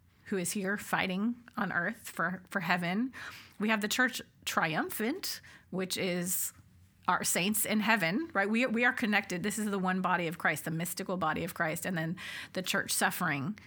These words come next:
in purgatory. So solidarity is larger than just what exists here on this physical earth. Solidarity is, we are united with the whole communion of saints, living and dead. And uh, but in related, relation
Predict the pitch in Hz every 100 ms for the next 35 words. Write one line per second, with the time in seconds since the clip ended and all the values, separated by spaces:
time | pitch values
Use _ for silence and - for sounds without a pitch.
0 | - 185 180 220 240 220 165 151 220 -
1 | - - - 175 180 - 196 226 226 214
2 | 269 254 185 170 151 196 214 196 180 175
3 | 180 180 165 170 180 160 165 - - -
4 | 180 165 170 170 165 - - 165 156 147
5 | 170 92 185 - - 156 95 - - 160
6 | 165 160 165 160 - 151 127 139 - 170
7 | 156 151 - 185 175 147 151 156 160 156
8 | - - 208 175 170 160 - 160 156 160
9 | 156 156 151 170 175 160 127 190 - -
10 | - - - - - - - 233 185 175
11 | 160 - - - - - - - _ -
12 | 170 175 196 196 185 175 170 170 143 131
13 | 254 180 170 165 - 175 151 135